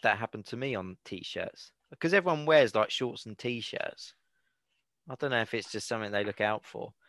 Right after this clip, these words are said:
The worst one was when I had a, um, I had a Florida State, uh, shirt on, and I was going into, I might have been going into SeaWorld,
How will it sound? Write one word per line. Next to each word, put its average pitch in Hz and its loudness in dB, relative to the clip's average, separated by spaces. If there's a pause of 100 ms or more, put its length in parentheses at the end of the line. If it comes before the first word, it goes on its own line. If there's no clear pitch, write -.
(220)
The 123 -4
worst 175 8
one 107 4
was 110 -4
when 117 0
I 117 4
had 113 2
a, 113 6
um, 110 -2 (580)
I 113 -2
had 139 4
a 123 4
Florida 123 2
State, 135 0 (340)
uh, 98 4
shirt 95 0
on, 87 -8 (800)
and 107 4
I 110 4
was 110 0
going 120 4
into, 117 -6
I 120 0
might 147 -4
have 131 -2
been 127 -6
going 120 2
into 165 -6
SeaWorld, 92 -4